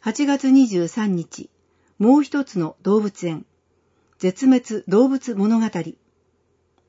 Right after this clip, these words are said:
お話会。参加される皆様へ。参加者がいない場合は中止することがあります。お話会、本館。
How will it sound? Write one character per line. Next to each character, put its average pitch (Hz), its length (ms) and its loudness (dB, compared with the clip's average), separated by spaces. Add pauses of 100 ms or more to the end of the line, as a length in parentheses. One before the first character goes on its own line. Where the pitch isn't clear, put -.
(720)
お 185 120 2
話 277 360 2
会。 170 280 -8 (760)
参 269 300 0
加 262 120 -4
さ 247 160 -4
れ 226 120 -2
る 214 160 -2
皆 208 200 -2
様 170 260 -8
へ。 - 120 -14 (800)
参 285 240 0
加 294 140 -4
者 240 100 -4
が 196 140 -4
い 180 100 -2
な 214 160 -2
い 202 60 -4
場 190 160 -4
合 185 60 -4
は 175 220 -6 (220)
中 233 160 -2
止 247 160 -2
す 233 160 -6
る 214 80 -10
こ 208 120 -8
と 196 100 -6
が 170 80 -6
あ 165 60 -8
り 165 100 -12
ま 160 140 -10
す。 - 200 -20 (1200)
お 190 140 -6
話 269 400 0
会、 170 280 -10 (460)
本 220 220 -2
館。 175 320 -8